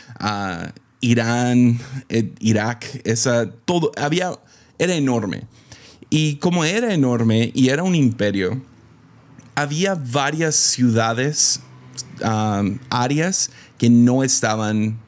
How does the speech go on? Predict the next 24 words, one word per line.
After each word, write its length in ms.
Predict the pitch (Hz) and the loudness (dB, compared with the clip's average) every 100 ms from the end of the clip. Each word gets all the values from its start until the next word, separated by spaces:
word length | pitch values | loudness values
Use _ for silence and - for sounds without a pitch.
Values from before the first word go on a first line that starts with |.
| 123 | -4
de 100 | 113 | -4
acuerdo 380 | 113 113 110 110 | 0 0 0 0
con 120 | 110 | 2
el 80 | 107 | 4
imperio, 400 | 117 214 208 113 | 4 2 -2 0
no 140 | 113 | 0
les, 260 | 120 113 - | 0 0 2
no 140 | 123 | 2
estaban 340 | 131 139 139 | 2 0 -2
felices 560 | 131 117 113 113 123 - | -2 -2 0 0 0 0
con 420 | - 107 101 107 - - - - | -2 -2 -2 -4 -8 -18 -20 -6
cómo 220 | 117 117 | 0 2
estaban, 360 | 117 190 156 117 | 0 0 -2 -2
porque 240 | 117 113 | -4 -4
eran 320 | 127 127 123 | -2 0 0
ya 180 | 117 117 | 0 0
sea 240 | 113 113 110 | 0 -2 -2
los, 280 | 110 - | -2 -2
los 240 | 110 117 107 | -2 -2 0
más, 480 | 131 127 - - - | -2 0 0 -2 -2
no 160 | 117 107 | -2 0
sé, 360 | - 90 95 | 0 0 -2
olvidados 960 | - 107 101 107 117 131 127 123 120 - | -2 -2 0 0 0 -2 0 0 0 -2
o 220 | 98 95 | -2 -6